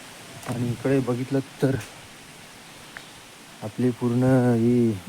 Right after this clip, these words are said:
गार्डन आहे, गावठी गार्डन. बघा, ही झाडं लावली गेली होती पाच, चार वर्षांपूर्वी, अजूनपर्यंत आहेत. ही लाकडांची सोय. इकडे मस्त चिवारी आहे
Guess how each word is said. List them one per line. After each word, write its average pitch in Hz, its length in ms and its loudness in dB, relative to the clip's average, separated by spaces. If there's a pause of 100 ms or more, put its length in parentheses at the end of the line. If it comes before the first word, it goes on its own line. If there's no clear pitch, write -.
(100)
गार्डन 120 340 8
आहे, 123 680 2
गावठी 113 300 6
गार्डन. 117 380 4
बघा, 117 160 4 (1200)
ही 101 60 -2
झाडं 107 240 4
लावली 110 320 8
गेली 117 200 10
होती 120 640 10 (180)
पाच, 110 140 6 (520)
चार 113 200 10
वर्षांपूर्वी, 110 880 8 (220)
अजूनपर्यंत 110 540 8
आहेत. 247 300 8 (1300)
ही 101 320 8
लाकडांची 110 480 8
सोय. 120 260 8 (2500)
इकडे 110 280 -2
मस्त 104 440 4
चिवारी 113 560 10
आहे 123 140 8